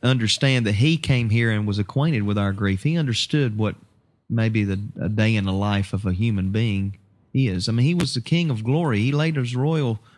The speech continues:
robe aside and took on flesh. And to try to explain the hypostatic union is,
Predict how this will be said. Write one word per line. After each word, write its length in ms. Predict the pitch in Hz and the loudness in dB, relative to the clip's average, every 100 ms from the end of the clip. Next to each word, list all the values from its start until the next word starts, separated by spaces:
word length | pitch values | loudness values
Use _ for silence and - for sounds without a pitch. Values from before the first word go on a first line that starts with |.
| - | -4
robe 280 | 127 156 123 | 0 2 2
aside 460 | 107 139 156 139 | 0 0 0 0
and 120 | 107 107 | 0 0
took 200 | 143 139 | -2 0
on 200 | 139 123 | -2 -2
flesh. 480 | 143 147 101 - _ _ _ _ _ _ _ - | -2 -2 -2 -6 _ _ _ _ _ _ _ -2
And 180 | 123 117 | 0 2
to 80 | 107 | 2
try 220 | 156 165 | 2 2
to 100 | 135 | 0
explain 420 | - - 147 139 | -2 0 0 2
the 60 | 120 | 2
hypostatic 600 | 123 - - 127 117 131 | 0 -2 0 0 0 0
union 320 | 135 120 101 | 0 2 0
is, 280 | 98 - | 0 -2